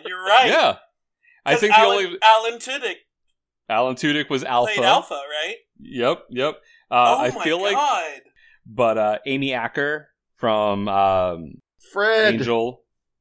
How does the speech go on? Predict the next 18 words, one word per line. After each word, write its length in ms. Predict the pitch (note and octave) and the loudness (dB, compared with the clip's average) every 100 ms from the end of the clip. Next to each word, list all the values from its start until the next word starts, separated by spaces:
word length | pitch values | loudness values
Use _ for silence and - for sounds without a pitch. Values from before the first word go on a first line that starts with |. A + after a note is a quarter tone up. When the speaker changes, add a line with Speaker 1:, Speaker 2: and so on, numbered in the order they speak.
| _ | _
Speaker 2:
Fred, 400 | E3+ G3 F3+ F#2+ | -2 0 -2 -4
yes. 320 | C3 - F#2+ - - _ _ _ _ C3 | -4 -2 -4 -10 -18 _ _ _ _ -12
Speaker 1:
Oh 160 | D3+ F#3+ | -10 -8
my 120 | C#3+ C3+ | -10 -12
gosh, 580 | C3+ D#3 F3+ C3+ B2+ - C#3+ | -2 0 0 -2 -10 -14 -4
yeah. 200 | F3+ E3 | 0 0
Speaker 3:
Ugh. 80 | D3 - _ _ _ _ _ _ A#3 | -2 -10 _ _ _ _ _ _ -2
Speaker 1:
Oh 140 | C4 | -2
yeah, 160 | C4+ B3+ | 0 2
Speaker 2:
Fred 220 | B2+ B2+ | 2 -2
Speaker 1:
she 60 | |
Speaker 2:
slash 300 | - C#3 C3 - | -2 -2 -2 -4
Illyria. 720 | B2+ C3 B2+ B2+ B2 C3+ - _ _ _ | -6 -4 -4 -2 -4 -6 -8 _ _ _
Speaker 1:
Yep. 260 | E3 F3 - _ _ _ _ _ _ _ _ _ _ _ _ _ _ _ | -4 -4 -6 _ _ _ _ _ _ _ _ _ _ _ _ _ _ _
Speaker 2:
Uh, 340 | - A2 G#2+ G#2+ | -2 0 0 -2
you 120 | A#2 | -4
have, 260 | A#2 A2+ A#2 | -4 -4 0
um, 640 | A2 G#2+ G#2 G2 G2+ B2 | 2 2 0 -2 -8 -16